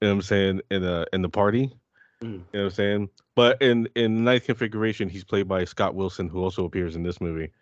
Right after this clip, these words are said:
Speaker 1: You know, I love that movie a lot. That's one of my all-time favorite movies.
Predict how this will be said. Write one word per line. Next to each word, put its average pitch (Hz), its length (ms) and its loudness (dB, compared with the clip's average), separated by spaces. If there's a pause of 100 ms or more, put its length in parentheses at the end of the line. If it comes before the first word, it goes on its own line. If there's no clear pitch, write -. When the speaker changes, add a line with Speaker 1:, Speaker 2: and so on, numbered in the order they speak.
(680)
Speaker 1:
You 95 80 -6
know, 85 180 -6 (1500)
I 123 180 6
love 117 200 4
that 110 180 4
movie 92 200 -4
a 85 60 -4
lot. 92 380 -2
That's 101 180 -6
one 110 100 0
of 98 60 -4
my 95 100 0
all-time 92 260 -4
favorite 87 280 -4
movies. 87 440 -8